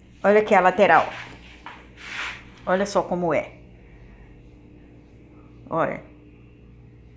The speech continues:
E essa cor é a cor cenoura, tá? Olha que lindo o bico. A cor cenoura, a voltinha do bico, olha que perfeito.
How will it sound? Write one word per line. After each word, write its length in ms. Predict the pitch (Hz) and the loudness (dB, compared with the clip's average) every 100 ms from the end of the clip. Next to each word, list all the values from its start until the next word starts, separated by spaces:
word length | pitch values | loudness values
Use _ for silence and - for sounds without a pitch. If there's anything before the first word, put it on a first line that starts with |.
| - - - - - - | -20 -20 -20 -20 -20 -4
E 140 | 196 | 6
essa 260 | 247 285 254 | 6 6 2
cor 400 | - 302 294 254 - - | 4 10 10 10 6 0
é 100 | 233 | 6
a 80 | 240 | 6
cor 320 | 240 277 285 | 8 6 4
cenoura, 800 | - 294 320 247 196 190 170 156 - - - | 2 2 2 4 4 6 6 4 0 -16 -6
tá? 340 | 208 220 269 - - | 2 4 2 -2 -4
Olha 180 | 180 220 | 2 2
que 140 | 226 | 0
lindo 260 | 214 180 170 | -6 -6 -6
o 40 | |
bico. 360 | 165 143 - - - - - - - - - - | -8 -12 -14 -20 -20 -20 -20 -20 -20 -20 -20 -2
A 100 | 208 | 0
cor 260 | 208 254 262 | 6 8 8
cenoura, 480 | 262 302 262 180 180 | 6 4 4 6 6
a 40 | |
voltinha 520 | 202 202 202 - 277 | 6 4 2 0 0
do 100 | 240 | 0
bico, 360 | 202 175 156 190 | 0 -4 -2 4
olha 240 | 202 175 | 4 4
que 220 | 170 - | 0 -10
perfeito. 600 | - 214 - 151 110 - | -4 -4 -4 -10 -10 -14